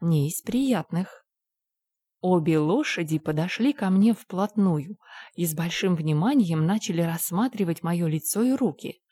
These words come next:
Серый конь потер со всех сторон мою шляпу правым копытом передней ноги, отчего она так помялась, что мне пришлось снять ее и поправить.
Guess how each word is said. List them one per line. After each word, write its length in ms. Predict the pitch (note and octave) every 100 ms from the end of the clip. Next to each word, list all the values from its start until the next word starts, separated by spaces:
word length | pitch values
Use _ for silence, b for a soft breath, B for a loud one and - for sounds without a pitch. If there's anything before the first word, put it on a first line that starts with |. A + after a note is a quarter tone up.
| B B B -
Серый 460 | - F#3 E3 D#3
конь 340 | - D#3 A3 C4+ B B _
потер 380 | E3 - A#3+ B3
со 180 | - E3
всех 280 | - G#3+ -
сторон 400 | - E3+ G#3+ F#3
мою 280 | F3 E3+
шляпу 520 | D#3 - G#3 D4+ A#3 G#3
правым 560 | - F3 A#3 A3+ A3
копытом 680 | - G#3 - G3+ D#3 C#3 C3
передней 580 | - D#3 D#3+ G3 A3 A#3
ноги, 440 | C4 A3+ D3+ C3+ B B B B
отчего 420 | F3 - - E3+ F3
она 160 | D#3+
так 300 | D3 F3 -
помялась, 520 | D3+ D#3 A3 C#4+ - B B -
что 220 | - E3
мне 200 | D#3+ G3+
пришлось 420 | F3+ D#3+ F3+ G3+
снять 440 | - D#3 F3 C4+
ее 200 | A#3 E3
и 100 | F3+
поправить. 720 | - A3+ - E3+ C#3 C3+ -